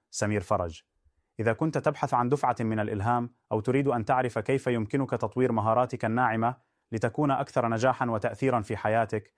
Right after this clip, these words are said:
فهذه الحلقة لك. في هذه الحلقة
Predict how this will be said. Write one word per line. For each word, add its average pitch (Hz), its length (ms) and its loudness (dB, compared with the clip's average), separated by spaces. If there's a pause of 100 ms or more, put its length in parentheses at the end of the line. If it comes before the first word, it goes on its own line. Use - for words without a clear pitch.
(240)
فهذه 123 440 2
الحلقة 110 560 0 (280)
لك. - 360 -4 (420)
في 113 140 0
هذه 143 280 2
الحلقة 135 540 0